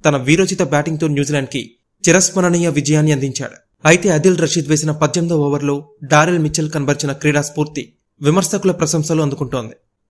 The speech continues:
ఈ ఓవర్లో పరుగు తీసే క్రమంలో ఆదిల్ రషీద్ని ఢీకొట్టిన డారెల్ మిచెల్ నాన్ స్ట్రైకర్ బ్యాట్స్‌మన్ సింగిల్కి పిలవగా నిరాకరించాడు.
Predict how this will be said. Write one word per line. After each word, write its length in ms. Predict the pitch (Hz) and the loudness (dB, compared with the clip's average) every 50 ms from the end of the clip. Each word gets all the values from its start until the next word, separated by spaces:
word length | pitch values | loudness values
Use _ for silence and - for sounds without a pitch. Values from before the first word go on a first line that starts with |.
| _ _ _ - | _ _ _ 2
ఈ 120 | 165 156 | 4 4
ఓవర్లో 480 | 147 139 147 160 180 202 190 196 202 196 | 6 6 4 2 2 2 0 0 0 0
పరుగు 280 | 196 - 165 165 160 180 | 2 2 2 2 2 2
తీసే 300 | 170 190 175 - 185 170 | 0 0 0 0 -2 -4
క్రమంలో 680 | 180 165 160 160 160 156 156 160 160 160 160 - - 156 | 0 0 0 2 2 2 2 2 0 0 -4 -6 0 2
ఆదిల్ 280 | 151 147 190 190 180 | 4 4 4 2 2
రషీద్ని 440 | 165 160 151 170 151 156 175 160 139 | 2 -2 -2 -2 -4 -2 -4 -2 2
ఢీకొట్టిన 400 | 147 151 151 160 165 156 151 156 | 2 0 2 0 -4 -2 -2 -2
డారెల్ 300 | 147 151 139 139 147 151 | 0 0 0 0 0 -2
మిచెల్ 300 | 143 139 139 - 151 - - - _ _ _ _ _ - | -4 -4 -4 -4 -6 -6 -6 -14 _ _ _ _ _ -2
నాన్ 180 | 139 151 175 185 | 2 2 2 2
స్ట్రైకర్ 340 | - - 190 196 185 190 156 | 0 -2 -4 -4 -4 -4 -2
బ్యాట్స్‌మన్ 480 | 131 143 143 151 151 - 165 160 160 | 0 0 0 0 0 -4 -6 -4 -4
సింగిల్కి 440 | 151 - 160 151 151 170 165 165 175 | -4 -2 -2 0 0 0 0 0 -4
పిలవగా 380 | 170 170 147 147 147 147 156 151 | -2 0 0 0 0 0 0 -2
నిరాకరించాడు. 680 | 143 135 143 151 147 151 143 135 127 - 135 117 - | 0 0 0 -2 -2 -2 -6 -6 -6 -6 -8 -10 -10